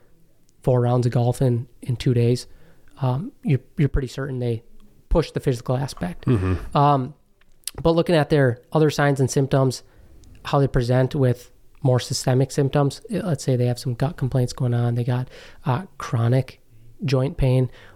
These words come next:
Speaker 1: or, um, different hormone changes or skin, skin changes, things like that. That's starting to tell you that maybe you gotta dive more into the chemical side.
Speaker 2: Mm-hmm.
Speaker 1: And that's where you start doing some of the,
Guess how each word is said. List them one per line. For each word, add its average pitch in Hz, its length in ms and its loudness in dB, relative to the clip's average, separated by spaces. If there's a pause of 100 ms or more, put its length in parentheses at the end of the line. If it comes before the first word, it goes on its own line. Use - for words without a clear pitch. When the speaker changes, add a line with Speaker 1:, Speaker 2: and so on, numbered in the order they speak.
Speaker 1:
or, 117 480 2 (360)
um, 139 440 -6 (240)
different 131 400 -4 (640)
hormone 127 360 0
changes 120 420 0
or 151 60 -4
skin, 131 460 -2 (120)
skin 135 280 -2
changes, 127 300 0
things 143 180 0
like 131 120 0
that. 135 140 0
That's 143 240 -2 (380)
starting 180 220 0
to 139 80 2
tell 147 180 2
you 143 120 4
that 131 280 0 (180)
maybe 143 180 4
you 143 40 4
gotta 135 160 2
dive 127 220 0
more 123 160 4
into 117 140 0
the 131 80 0
chemical 120 400 -2
side. 156 340 -4 (140)
Speaker 2:
Mm-hmm. 104 200 2
Speaker 1:
And 98 80 2
that's 131 180 -2
where 139 80 2
you 123 60 2
start 127 240 -2
doing 123 200 2
some 127 160 0
of 120 60 0
the, 120 100 -2